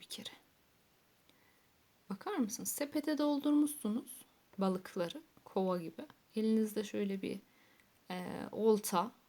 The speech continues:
oturuyorsunuz. Önünüzde daha var bir sürü. Tabii bu seçeneklerin çok olduğunu düşünmenizden kaynaklı da olabilir.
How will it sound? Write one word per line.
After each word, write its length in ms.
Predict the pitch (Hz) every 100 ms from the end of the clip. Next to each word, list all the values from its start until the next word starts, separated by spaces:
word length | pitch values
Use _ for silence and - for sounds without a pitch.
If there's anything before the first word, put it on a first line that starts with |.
| _
oturuyorsunuz. 760 | 226 - 214 196 180 - 233 240
Önünüzde 420 | 247 254 277 285
daha 220 | 269 277 302
var 260 | 311 190
bir 100 | 233
sürü. 380 | 277 - 254 170 - _ - - -
Tabii 260 | - 262 254
bu 60 | 277
seçeneklerin 720 | - 240 269 269 - 269 269
çok 300 | - 269 -
olduğunu 480 | 254 233 247 247 240
düşünmenizden 1080 | 220 - 240 240 247 247 247 233 262 262
kaynaklı 800 | 254 - 208 214 226 220 - 247
da 140 | 240 -
olabilir. 580 | 175 170 - - -